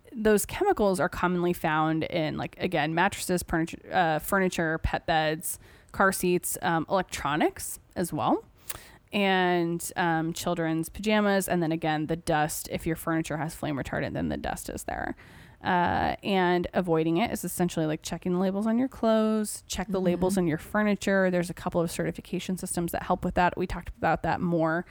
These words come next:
Speaker 1: in those episodes thirty-three and thirty-four. And,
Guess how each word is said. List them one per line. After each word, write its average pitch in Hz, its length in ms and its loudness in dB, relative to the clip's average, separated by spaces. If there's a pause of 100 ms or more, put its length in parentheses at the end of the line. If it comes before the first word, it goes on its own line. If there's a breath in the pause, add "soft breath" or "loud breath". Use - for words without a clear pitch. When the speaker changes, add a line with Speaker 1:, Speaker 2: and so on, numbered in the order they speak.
(360 loud breath)
Speaker 1:
in 185 160 2
those 156 280 0
episodes - 440 -2
thirty-three 160 500 -4
and 170 140 -6
thirty-four. 196 800 0 (460 loud breath)
And, 160 420 0